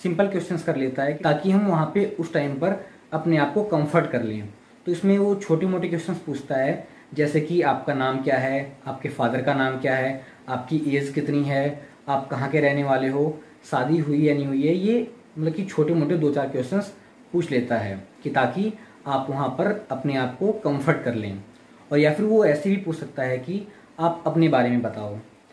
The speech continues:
तो ऐसे time पर जब वो इस type के questions पूछता है, मतलब कि अगर वो आपसे आपके बारे में पूछता है, तो उसके लिए आपको क्या करना है कि आपको अपना नाम बताना है, नाम के साथ एज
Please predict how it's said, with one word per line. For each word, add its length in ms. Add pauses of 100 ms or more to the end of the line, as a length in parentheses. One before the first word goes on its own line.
(280)
तो 240
ऐसे 240
time 220
पर 100
जब 180
वो 400
इस 160
type 220
के 80
questions 380
पूछता 340
है, 360 (260)
मतलब 280
कि 80
अगर 140
वो 200
आपसे 600
आपके 280
बारे 220
में 160
पूछता 280
है, 280 (400)
तो 280
उसके 260
लिए 240
आपको 380
क्या 160
करना 280
है 260 (320)
कि 60
आपको 240
अपना 280
नाम 280
बताना 340
है, 280 (340)
नाम 320
के 80
साथ 500
एज 360